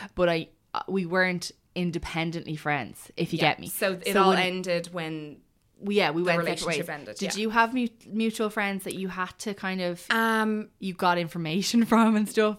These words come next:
Speaker 1: or?
Speaker 2: Kind of, like,
Speaker 1: Okay.
Speaker 2: I, I had, like, a friend that was dating one of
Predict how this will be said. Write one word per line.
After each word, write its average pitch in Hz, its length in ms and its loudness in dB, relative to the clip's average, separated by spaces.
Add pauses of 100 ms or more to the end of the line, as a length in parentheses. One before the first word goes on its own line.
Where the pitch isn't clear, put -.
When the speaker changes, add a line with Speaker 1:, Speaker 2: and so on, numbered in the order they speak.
Speaker 1:
or? 156 300 -4 (480)
Speaker 2:
Kind 285 460 -2
of, 233 140 -6
like, 233 180 -2
Speaker 1:
Okay. 220 180 -2
Speaker 2:
I, 226 120 0
I 220 40 -2
had, 233 380 -4
like, 220 180 -4
a 202 40 -8
friend 202 340 -2
that 190 80 -2
was 180 160 -8
dating 190 520 -2
one 180 120 -2
of 175 420 -8